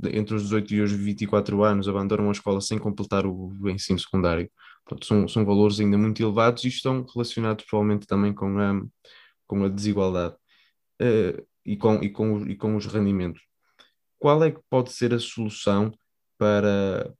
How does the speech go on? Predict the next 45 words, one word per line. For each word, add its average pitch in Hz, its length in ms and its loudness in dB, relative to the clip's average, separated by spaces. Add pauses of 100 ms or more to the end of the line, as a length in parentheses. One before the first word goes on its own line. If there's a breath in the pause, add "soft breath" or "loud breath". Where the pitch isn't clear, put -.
para 104 160 2
estes 104 200 -2
problemas, 98 380 0
a 104 60 -2
solução 110 360 -2
a 110 40 4
nic-, 107 200 -2
nível 107 300 2
económico 107 340 -2
para - 80 -12
estes - 140 -12
problemas? 101 220 0
Como 139 160 2
é - 20 4
que 139 80 -6
o - 20 -14
Estado 123 340 2
pode 117 260 2
contribuir 120 680 0 (280 loud breath)
para, 117 340 2
eh, 107 140 0
que - 260 -8
o, 107 400 -2
a 101 40 0
escola 127 340 4
seja 139 340 4
efetivamente 117 760 0 (360 soft breath)
o 107 380 0
el-, 104 300 2
o 104 280 -2
el-, 101 280 0
elevador 104 360 4
social 90 500 -2
que - 100 -6
deve 104 220 2
ser, 117 380 -4 (440)
porque - 380 -12
eu 101 60 -8
suponho 92 440 -4
que - 80 -8
a 98 40 -4
escola 98 260 2
seja 98 300 0
esse 95 240 0
elevador 92 400 2